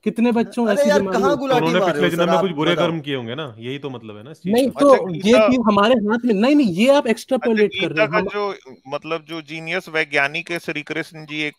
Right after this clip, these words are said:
Speaker 4: चीज मैं share करके पूछना चाहता हूँ भाई, क्या गजब विज्ञान इसमें बताएं, थोड़ा बता देते। जैसे हिंदू जी,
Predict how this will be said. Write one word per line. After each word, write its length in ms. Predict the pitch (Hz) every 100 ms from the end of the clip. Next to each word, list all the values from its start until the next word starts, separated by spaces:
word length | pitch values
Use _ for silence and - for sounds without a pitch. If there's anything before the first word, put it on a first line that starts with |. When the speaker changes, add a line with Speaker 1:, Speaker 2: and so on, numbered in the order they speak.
| -
Speaker 4:
चीज 200 | 151 143
मैं 140 | 139
share 280 | - 139 143
करके 320 | - 139 135
पूछना 360 | 131 131 - 147
चाहता 300 | 151 139 135
हूँ 80 | 127
भाई, 100 | 135
क्या 200 | - 139
गजब 380 | 131 131 139 127
विज्ञान 400 | 127 123 123 131
इसमें 240 | 127 127
बताएं, 340 | 113 113 117
थोड़ा 200 | 123 131
बता 280 | 123 117 107
देते। 300 | 113 98 -
जैसे 320 | 123 120 -
हिंदू 240 | 151 156 175
जी, 140 | 214